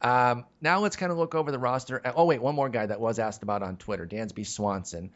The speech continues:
Speaker 2: Uh, another one who I think folks are, are hoping is gonna get called up. Heard some grumblings here and there that, you know, they really do love him in, in, in, uh, At-, in Atlanta, and so maybe they will. And then today on RotoWire,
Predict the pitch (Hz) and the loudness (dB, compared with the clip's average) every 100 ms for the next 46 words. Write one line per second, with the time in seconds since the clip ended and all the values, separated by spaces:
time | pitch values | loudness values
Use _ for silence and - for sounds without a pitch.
0 | - - - 101 98 95 90 107 110 143 | -20 -20 -8 -6 -4 -4 -6 -4 -2 0
1 | 139 117 117 101 101 104 - 107 - 98 | 0 0 0 0 -2 -8 -4 -4 -2 -4
2 | - 80 78 - 113 113 107 - 101 101 | -4 -8 -8 -4 -2 0 -2 -2 -2 -2
3 | 101 - 110 101 104 110 104 - - - | -4 0 2 4 4 4 2 -6 -20 -20
4 | _ - - 131 - 110 104 107 - - | _ -16 -2 -2 0 0 0 -2 -6 -14
5 | - 131 131 135 127 123 113 127 127 113 | -4 2 4 6 4 4 0 0 2 2
6 | 117 120 123 117 107 113 123 101 104 101 | 2 6 6 6 2 -2 -4 -2 -2 2
7 | 135 127 120 127 120 117 117 113 113 113 | 4 6 6 6 6 4 -2 -6 -4 -2
8 | 107 101 - - _ - 117 110 107 95 | -2 -4 -10 -20 _ -4 -2 0 0 0
9 | 90 - 117 101 - 117 101 117 123 120 | -2 -2 -2 -2 0 0 0 2 4 4
10 | 113 - 104 107 117 117 110 107 117 117 | 2 0 0 2 4 4 2 4 6 4
11 | - 120 110 - 110 156 160 135 120 113 | 2 -2 -2 0 2 4 4 2 0 -4
12 | 110 123 143 127 113 113 110 | 0 2 4 4 4 4 0